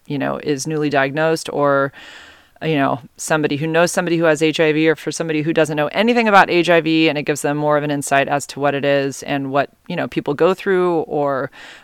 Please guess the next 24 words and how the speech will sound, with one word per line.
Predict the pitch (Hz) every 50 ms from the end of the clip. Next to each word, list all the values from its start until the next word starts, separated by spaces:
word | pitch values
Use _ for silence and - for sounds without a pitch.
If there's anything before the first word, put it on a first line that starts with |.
| _
what | - 151 160
it's | 147 120 - 151
all | 139 139 143
about | 135 139 135 - -
today, | - 139 143 143 143 143
then, | - 135 139 143 143 - -
um, | - 139 135 131 135 139 139 - - _ - - -
by | 143 143 151 160
golly, | - 147 143 147 151 151 151 147
it | - - - 151
is | 143 135 135 -
worth | 127 131 135 - -
it | 135 131 - _
to | - 143
talk | - 139 135 131 -
about | - 127 123 123
it. | 110 -
So, | - - - 147 143 135 131 131 131 -
um, | 135 139 139 135 135 139
yeah, | 135 139 151
I'm | 156 143 139
all | 135 135 147
for | 147 - - 175 175 180 180
that. | 170 175 185 190 175 - - -